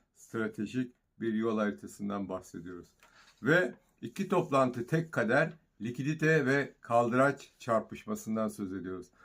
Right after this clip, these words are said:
Aralık ayı küresel piyasalar için iki ayrı Merkez Bankası toplantısından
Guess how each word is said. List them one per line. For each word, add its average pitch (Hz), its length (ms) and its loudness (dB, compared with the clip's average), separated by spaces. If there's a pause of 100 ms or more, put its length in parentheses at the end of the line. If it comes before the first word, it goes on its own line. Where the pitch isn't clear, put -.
(160)
Aralık 147 360 2
ayı 160 180 4
küresel 139 500 2
piyasalar 120 420 -2
için 139 340 -4 (260)
iki - 260 2
ayrı 139 240 4
Merkez 113 440 -2
Bankası 110 380 -6
toplantısından 120 760 -6